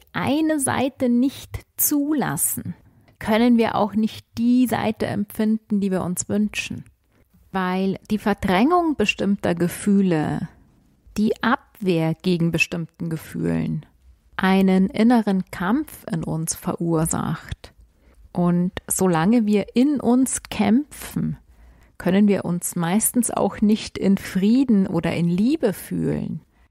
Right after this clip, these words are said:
Die Gefühle, die wir uns wünschen, können wir erst richtig empfinden, wenn wir den Kampf in uns loslassen. Wenn wir aufhören, in uns gegen etwas zu kämpfen, was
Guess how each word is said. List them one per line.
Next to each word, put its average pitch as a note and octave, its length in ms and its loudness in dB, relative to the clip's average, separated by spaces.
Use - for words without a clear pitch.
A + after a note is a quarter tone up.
Die C4 200 4
Gefühle, A#3 440 2
die G#3 160 0
wir G3 120 0
uns - 320 -4
wünschen, F#3+ 640 0
können G#3 440 4
wir F3 520 2
erst G#3+ 480 0
richtig - 460 -2
empfinden, G#3 800 0
wenn F#3 200 2
wir F3 80 2
den E3 200 -2
Kampf C4+ 580 -2
in A#3+ 200 2
uns - 680 0
loslassen. A3+ 1040 0
Wenn G#3 260 4
wir A#3+ 80 2
aufhören, A#3 600 2
in E4 380 0
uns D4 540 0
gegen A#3+ 240 2
etwas - 500 -2
zu G#3+ 120 -2
kämpfen, - 760 -4
was G#3 380 -2